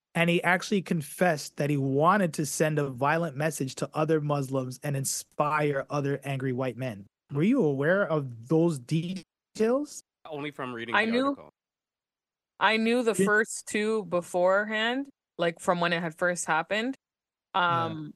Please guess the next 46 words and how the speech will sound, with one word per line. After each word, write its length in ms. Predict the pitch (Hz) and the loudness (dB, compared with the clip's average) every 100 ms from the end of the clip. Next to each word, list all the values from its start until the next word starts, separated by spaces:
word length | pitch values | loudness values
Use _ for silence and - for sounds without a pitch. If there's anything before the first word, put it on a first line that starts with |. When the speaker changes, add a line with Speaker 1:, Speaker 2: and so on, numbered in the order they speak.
| _ | _
Speaker 3:
but 180 | 190 190 | 0 2
the 100 | 208 | 4
last 360 | 190 202 196 - | 6 6 4 0
one 100 | 180 | 0
I 80 | |
didn't 260 | 165 165 160 | 0 -2 -2
know, 240 | 151 143 151 | -2 -4 -2
but 120 | 170 | 0
I 80 | 170 | 0
knew 140 | 180 | -2
the 100 | 170 | -4
first 320 | 160 170 160 - | -2 -2 -2 -4
two, 80 | 156 | -2
that 160 | 156 | -2
he 120 | 160 156 | -2 -4
wrote 260 | 160 160 - | -2 -2 -2
the 160 | 147 | -4
manifesto 680 | 143 151 151 151 147 - 160 | -2 -4 -4 -4 -4 -2 -2
and 100 | 151 | -2
that 140 | 143 | -4
he 100 | 151 | -6
drove 300 | 151 151 143 | -8 -4 -4
it 80 | 139 | -4
into 200 | 135 147 | -6 -8
the 100 | 143 | -8
family 340 | 147 143 139 147 | -6 -6 -6 -10
'cause 200 | - 160 | -12 -8
of 100 | 139 | -6
what 160 | 139 | -6
they 120 | - | -4
were 140 | 113 107 | -6 -4
wearing. 320 | 113 110 101 | -6 -6 -8
Speaker 2:
Yeah, 180 | 104 95 | -8 -8
he, 160 | 104 135 | -2 -2
and 80 | 123 | -2
he 40 | |
fully 300 | - 175 139 | -2 -2 -2
admitted 340 | 107 101 101 90 | -2 -4 -4 -4
it 140 | 76 | -8
fully. 300 | _ 101 90 | _ -6 -4
Like, 180 | 85 87 | -4 -6
he 60 | 110 | -4
wasn't 220 | 107 104 | -4 -4
even 160 | 92 90 | -6 -6
trying 300 | - 90 | -6 -6
to 120 | 90 | -4